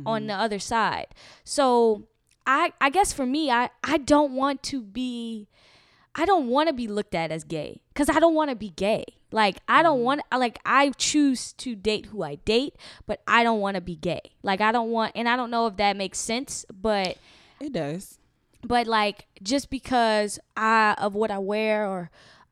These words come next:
Speaker 1: um, or how I walk or, like, whatever, I don't want to be labeled that. Not that, that, that, that there is a negative connotation. It's just because since I've, I was younger, like, someone's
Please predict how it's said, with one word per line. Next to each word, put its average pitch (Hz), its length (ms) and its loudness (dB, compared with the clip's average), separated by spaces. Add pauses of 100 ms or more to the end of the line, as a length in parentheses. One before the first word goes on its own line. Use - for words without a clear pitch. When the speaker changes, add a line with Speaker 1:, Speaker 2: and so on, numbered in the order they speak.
(140)
Speaker 1:
um, 170 580 -8 (160)
or 208 200 0
how 226 260 0
I 214 100 0
walk 208 520 0
or, 180 200 -4
like, 180 280 -6
whatever, 220 440 0
I 214 180 -2
don't 214 440 -4
want 196 320 -8
to 196 220 -10
be 190 400 -10 (240)
labeled 190 720 -2 (100)
that. 202 420 -2
Not 254 240 -4
that, 254 200 -4
that, 220 180 0
that, 214 140 -4 (400)
that 226 260 0
there 226 280 -2
is 220 160 -4
a 196 80 -6
negative 202 460 -6
connotation. 226 560 -8
It's 202 100 -12
just 214 140 -12
because 208 280 -4
since - 360 -6
I've, 208 280 -2 (260)
I 233 100 2
was 202 240 0
younger, 226 400 0 (300)
like, 208 380 -2 (380)
someone's 294 460 2